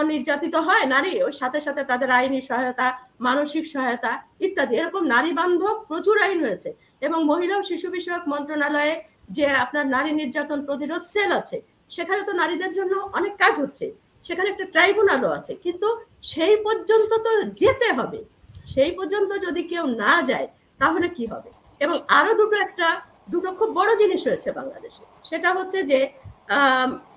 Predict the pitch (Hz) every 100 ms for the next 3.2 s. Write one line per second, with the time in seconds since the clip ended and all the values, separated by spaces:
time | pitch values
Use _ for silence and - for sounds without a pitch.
0 | _ _ 254 262 302 302 302 294 - 311
1 | 311 - 359 349 285 269 - _ _ 269
2 | 302 254 277 294 294 269 170 - _ _
3 | 285 311